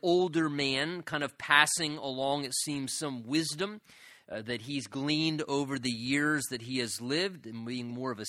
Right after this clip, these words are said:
seasoned saint now. We know that particularly if you just glance down to verse, uh, twenty-five, David says there specifically as he's writing this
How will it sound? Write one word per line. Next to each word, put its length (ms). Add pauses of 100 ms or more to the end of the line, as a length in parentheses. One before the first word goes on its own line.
(140)
seasoned 520
saint 480
now. 260
We 200
know 240
that 240
particularly 580
if 100
you 120
just 180
glance 380
down 260
to 180
verse, 400 (600)
uh, 240
twenty-five, 1040
David 380
says 460
there 200
specifically 800
as 100
he's 200
writing 420
this 180